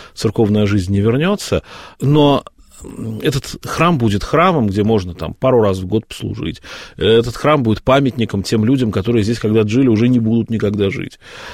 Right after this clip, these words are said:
Э, но хорошо бы это сохранить, вот чтобы это, это было, э, как напоминание о том, что когда-то здесь была жизнь,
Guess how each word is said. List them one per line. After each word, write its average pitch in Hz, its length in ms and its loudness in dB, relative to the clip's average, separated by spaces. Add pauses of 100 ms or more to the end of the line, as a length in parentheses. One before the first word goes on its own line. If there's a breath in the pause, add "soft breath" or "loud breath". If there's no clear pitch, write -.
(220 loud breath)
Э, 95 400 2 (120)
но 135 120 2
хорошо 135 380 2
бы 127 100 4
это 123 160 2
сохранить, 120 640 0
вот 98 120 -6
чтобы 113 320 2
это, - 360 -2
это 135 260 0
было, 139 420 4 (400 loud breath)
э, 104 260 0
как - 220 -4
напоминание 120 760 2
о 110 40 0
том, 151 240 0
что - 180 -4
когда-то 110 460 0
здесь 107 240 0
была 123 280 4
жизнь, 107 420 2